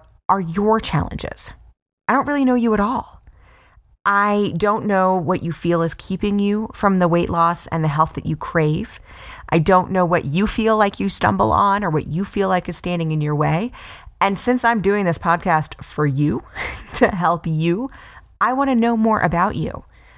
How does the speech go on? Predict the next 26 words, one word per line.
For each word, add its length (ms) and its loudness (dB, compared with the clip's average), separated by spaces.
What 180 0
questions 580 0
do 100 -6
you 100 -2
have 440 2
about 240 0
your 180 -4
own 220 -2
weight 160 0
loss? 400 -6
What 120 -4
frustrates 600 -2
you? 160 -6
What 160 0
do 60 2
you 120 2
wish 420 -2
I 160 2
would 160 0
talk 240 -2
about? 420 -6
What's 240 -6
really 480 2
working 760 0
for 200 0
you? 200 0